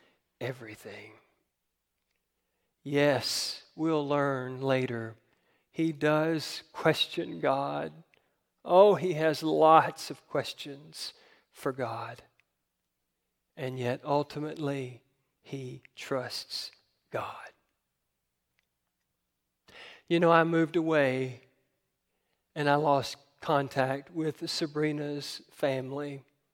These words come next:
after I officiated that funeral. But as God would have it, years and years and years later, I ended up being reunited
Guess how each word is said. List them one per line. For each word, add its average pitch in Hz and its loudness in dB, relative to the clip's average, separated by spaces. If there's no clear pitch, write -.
after 147 -2
I 135 -4
officiated 143 -6
that 139 -4
funeral. 131 -12
But 156 4
as 151 2
God 175 10
would 196 4
have 143 4
it, 151 0
years 175 6
and 139 0
years 165 4
and 143 -2
years 156 -2
later, 135 2
I 151 0
ended 156 2
up 147 4
being 151 0
reunited 147 -4